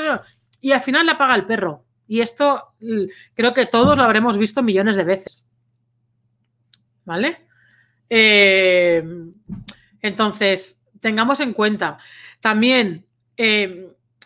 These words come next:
un, un perro que vive en un ambiente de emociones negativas de manera constante es un perro que no va a descansar. Un perro que no descansa, es igual que nosotros, pero un perro que no descansa,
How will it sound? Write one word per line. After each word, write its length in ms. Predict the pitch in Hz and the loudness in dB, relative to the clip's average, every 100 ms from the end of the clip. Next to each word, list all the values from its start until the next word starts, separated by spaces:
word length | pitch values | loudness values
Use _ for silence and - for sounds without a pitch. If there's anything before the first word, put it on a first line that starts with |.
| _ - | _ -4
un, 260 | 254 262 277 | -2 0 0
un 220 | 269 294 | -2 2
perro 320 | 294 294 294 | 2 4 4
que 100 | 294 | 2
vive 500 | 247 277 233 202 208 | 0 0 -2 -4 -2
en 140 | 214 220 | -2 0
un 420 | 254 262 254 254 | 0 0 0 2
ambiente 920 | 254 226 214 247 254 226 190 175 160 - _ _ _ _ | 0 0 -2 -2 -2 -4 -4 -6 -6 -14 _ _ _ _
de 120 | 202 214 | -4 -2
emociones 500 | 208 208 247 262 254 | -2 -2 -2 -2 -2
negativas 600 | 247 202 - 277 226 170 | -2 -2 -2 -2 -2 -2
de 80 | 190 | -2
manera 320 | 185 226 240 | 0 0 0
constante 800 | 214 185 - 247 277 254 247 240 | -2 -4 -2 0 0 0 -2 -2
es 120 | 226 | -4
un 120 | 247 | -2
perro 260 | 247 254 254 | -2 -2 -2
que 140 | 214 | -4
no 200 | 208 233 | -2 -2
va 260 | 233 233 196 | 2 2 2
a 60 | |
descansar. 680 | 175 175 180 160 - 180 151 _ _ _ _ _ _ - - _ | 0 -8 -10 -12 -6 -6 -6 _ _ _ _ _ _ -20 -20 _
Un 200 | - 269 | 0 0
perro 300 | 262 320 302 | 2 2 2
que 120 | 294 240 | 0 0
no 220 | 247 254 | 0 0
descansa, 1000 | 214 - - 247 269 254 208 190 294 - | 0 -4 -2 -2 0 -4 -4 -4 -6 -12
es 240 | 185 - - | -18 -16 -10
igual 240 | 180 202 | -2 -2
que 100 | 208 | -2
nosotros, 560 | 180 226 233 185 220 - | -4 -4 -4 -4 -6 -6
pero 400 | 185 180 175 - | -6 -4 -4 -8
un 200 | - 262 | -6 -4
perro 280 | 240 277 277 | 2 2 2
que 100 | 226 | 0
no 140 | 214 220 | 0 0
descansa, 680 | 190 - 226 233 214 165 | -2 -2 -2 0 -4 -8